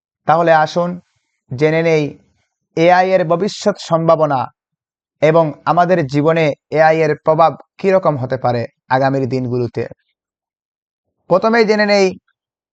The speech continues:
বর্তমান সময়ে আমাদের জীবনে এআই এর প্রভাব।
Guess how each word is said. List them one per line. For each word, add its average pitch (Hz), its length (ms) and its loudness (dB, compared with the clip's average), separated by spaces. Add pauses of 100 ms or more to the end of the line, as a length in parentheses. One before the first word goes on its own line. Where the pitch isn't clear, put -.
(220)
বর্তমান 214 440 2
সময়ে 180 500 2 (200)
আমাদের 165 380 2
জীবনে 156 480 0 (220)
এআই 147 280 2
এর 147 180 0
প্রভাব। 123 280 2